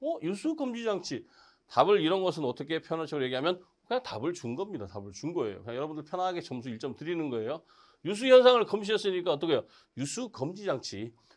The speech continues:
물이 흐르는 것을 검지. 답이 나와 있잖아요. 유수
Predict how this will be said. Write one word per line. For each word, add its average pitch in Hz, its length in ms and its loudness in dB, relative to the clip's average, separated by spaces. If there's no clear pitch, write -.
물이 156 360 -2
흐르는 208 440 -2
것을 170 320 -4
검지. 139 500 -6
답이 214 200 2
나와 160 200 2
있잖아요. 139 380 -8
유수 233 420 -6